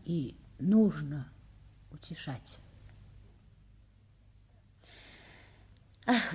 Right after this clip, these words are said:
Валя сегодня была очень красивая. Это платье ей идет. Куда она пошла?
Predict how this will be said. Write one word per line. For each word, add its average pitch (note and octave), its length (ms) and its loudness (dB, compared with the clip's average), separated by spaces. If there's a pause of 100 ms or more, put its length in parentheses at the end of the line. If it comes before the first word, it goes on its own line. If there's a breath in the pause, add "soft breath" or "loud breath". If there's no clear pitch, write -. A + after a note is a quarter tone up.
(120)
Валя - 260 6
сегодня C#3+ 520 0
была D#3+ 440 2
очень D#3+ 460 8
красивая. - 760 -6 (1000)
Это D#3 220 0
платье A3+ 480 -2
ей B2 280 0
идет. - 260 -14 (1400)
Куда C4+ 200 6
она C#4 120 8
пошла? B3 340 0